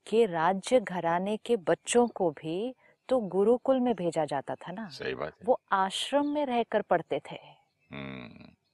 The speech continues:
Speaker 1: वो एसी कमरों में और एसी स्कूल बसेस में और एसी स्कूल्स में नहीं पढ़ते थे, वो गुरुकुल में जाके पढ़ते थे। राजा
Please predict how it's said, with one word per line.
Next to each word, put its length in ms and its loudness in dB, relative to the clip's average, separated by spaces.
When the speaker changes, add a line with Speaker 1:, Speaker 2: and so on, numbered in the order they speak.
Speaker 1:
वो 180 0
एसी 400 2
कमरों 480 0
में 200 -2
और 240 0
एसी 440 2
स्कूल 340 0
बसेस 460 2
में 120 -2
और 220 -4
एसी 380 0
स्कूल्स 540 -2
में 140 2
नहीं 420 -2
पढ़ते 400 0
थे, 280 -18
वो 120 4
गुरुकुल 600 -2
में 200 -2
जाके 320 0
पढ़ते 400 -4
थे। 120 -2
राजा 480 0